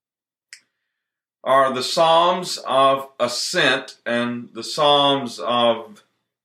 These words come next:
Degrees. Let me talk about both of these, the Psalms of Ascent.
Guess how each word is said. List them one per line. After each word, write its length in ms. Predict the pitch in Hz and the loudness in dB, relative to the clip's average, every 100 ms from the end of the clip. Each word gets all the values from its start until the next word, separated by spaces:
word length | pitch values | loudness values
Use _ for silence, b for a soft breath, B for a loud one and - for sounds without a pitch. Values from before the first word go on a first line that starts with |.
| _ _ _ | _ _ _
Degrees. 880 | 127 120 139 143 107 90 - - - _ _ _ _ _ _ _ _ _ _ _ B B B - | -10 -2 0 2 0 -6 -12 -16 -20 _ _ _ _ _ _ _ _ _ _ _ B B B -4
Let 120 | 214 | 0
me 100 | 214 | 0
talk 300 | 185 170 147 | 2 2 2
about 320 | 135 123 110 | 2 2 2
both 260 | 127 139 123 | 2 2 0
of 160 | 104 | -4
these, 500 | 95 95 85 80 - - | -6 -10 -12 -18 -20 -12
the 380 | 101 95 92 - | -8 -8 -10 -18
Psalms 720 | - 165 170 165 160 143 - | -8 0 2 4 4 0 -4
of 340 | - 127 123 | -4 0 0
Ascent. 880 | 110 110 - - 120 - - - - | -2 -6 -8 -8 -6 -8 -12 -20 -20